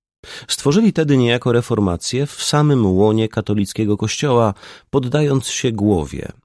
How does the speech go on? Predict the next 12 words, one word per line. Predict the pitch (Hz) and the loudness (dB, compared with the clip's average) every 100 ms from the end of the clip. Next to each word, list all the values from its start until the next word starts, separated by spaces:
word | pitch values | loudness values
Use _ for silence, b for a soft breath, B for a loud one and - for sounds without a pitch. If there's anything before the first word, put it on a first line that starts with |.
| _ | _
ale | - 98 95 | -4 0 0
walcząc | 92 90 87 123 127 | 2 0 0 -2 -2
zacięcie | 104 101 120 76 69 - 127 | 0 -2 -2 -6 -8 -4 -4
z | 65 | -4
jej | 65 | -8
doradcami. | 69 82 - - 120 - 78 _ _ _ _ - B B | -10 -10 -8 -6 -6 -8 -18 _ _ _ _ -20 B B
Był | 113 190 | 0 2
to | 156 156 143 185 | 2 2 0 -2
jansenizm. | 156 185 196 - 58 - - - _ _ _ _ B B | 0 0 0 -2 -4 -10 -14 -18 _ _ _ _ B B
Od | 139 | 0
nazwiska | 147 123 120 - 131 | 0 0 -2 0 0
Janseniusza, | 117 113 135 131 98 - | 2 0 2 2 0 -6